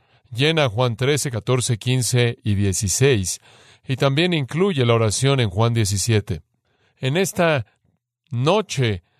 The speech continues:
larga, la realidad molesta de la noche entera es que Jesús se va. Él se va.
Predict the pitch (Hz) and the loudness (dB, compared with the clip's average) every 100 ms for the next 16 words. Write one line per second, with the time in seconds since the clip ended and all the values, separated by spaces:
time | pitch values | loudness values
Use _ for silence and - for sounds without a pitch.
0 | _ _ _ _ 120 143 151 147 143 113 | _ _ _ _ 0 2 2 0 -2 -4
1 | - 127 131 131 131 139 185 196 151 143 | -4 -2 0 0 -2 0 0 -2 -2 -2
2 | 131 156 180 - 117 104 101 110 110 104 | 0 -2 -2 -4 -4 -4 -2 -2 -2 -2
3 | 95 _ _ _ 123 156 - 143 110 151 | -4 _ _ _ -2 -2 0 -4 0 0
4 | 147 131 - 120 110 101 - 127 131 - | 0 -2 -2 -2 -2 -4 -2 0 0 2
5 | 120 98 85 76 _ _ _ _ _ 107 | 2 0 -2 -8 _ _ _ _ _ -6
6 | 113 107 113 101 95 82 - | -4 -2 -2 0 -2 -6 -14